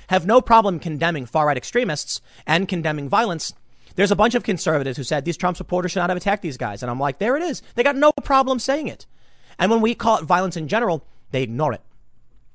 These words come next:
They live in the mainstream establishment world, and unfortunately, they're organized. They go on to say, "Those involved in the conversation say this, uh, this wide an array of groups has never coordinated so closely on these matters before.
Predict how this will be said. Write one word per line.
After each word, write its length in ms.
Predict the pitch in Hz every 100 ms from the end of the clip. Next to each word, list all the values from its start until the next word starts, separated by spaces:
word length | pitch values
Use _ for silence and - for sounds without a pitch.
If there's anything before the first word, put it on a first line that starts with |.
| -
They 140 | - 151
live 240 | 165 196
in 80 | 175
the 80 | 143
mainstream 480 | 143 170 - 175 147
establishment 580 | - 139 147 - 165
world, 300 | 120 123 120 - - - - -
and 80 | 147
unfortunately, 640 | 147 185 208 202 196 190
they're 240 | - 170 185
organized. 500 | 214 151 101 - - _ - _ _ -
They 100 | 147
go 60 | 214
on 80 |
to 20 | 233
say, 300 | 240 143 - _ - - - - - -
"Those 240 | 202 247
involved 520 | 277 214 196 165 143
in 60 | 147
the 80 | 147
conversation 720 | 165 185 185 - 165 156 127
say 160 | - 147
this, 180 | 147 135 131 113
uh, 300 | 107 104 69
this 260 | 143 233
wide 280 | 185 185 180
an 80 | 175
array 220 | 143 143
of 120 | 131
groups 380 | 120 196 - -
has 240 | 127 139 127
never 280 | 143 160
coordinated 520 | 185 - 165 151 151 -
so 100 | 139
closely 640 | - - 214 254 - 135
on 120 | 120
these 120 | 135 120
matters 220 | 110 113
before. 420 | 127 - 190 98